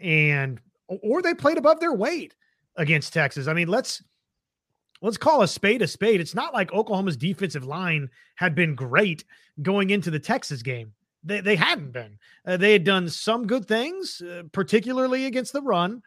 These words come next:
right? Had, had been good going into the Texas game. They'd stopped the run well, but it's not like they were getting a bunch of, uh, sacks left and right. And then they did versus Texas, and that raised the bar a little bit,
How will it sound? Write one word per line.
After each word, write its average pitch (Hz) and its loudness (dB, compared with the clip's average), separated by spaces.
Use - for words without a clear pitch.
right? 165 -2
Had, 170 -4
had 165 -2
been 170 0
good 151 -2
going 170 0
into 160 2
the 151 -2
Texas 151 -2
game. 151 0
They'd 143 -4
stopped - -6
the 180 -2
run 170 -2
well, 151 0
but 139 -2
it's - -14
not 339 -6
like 160 0
they 156 4
were 139 -2
getting 190 2
a 175 0
bunch 165 -2
of, 143 -2
uh, 143 -2
sacks 180 -2
left 165 0
and 151 -4
right. 165 0
And 214 -6
then 196 -2
they 202 0
did 180 0
versus 175 -2
Texas, 185 -6
and 165 -4
that 160 -4
raised 170 -2
the 156 0
bar 156 0
a 170 0
little 180 -2
bit, 202 -4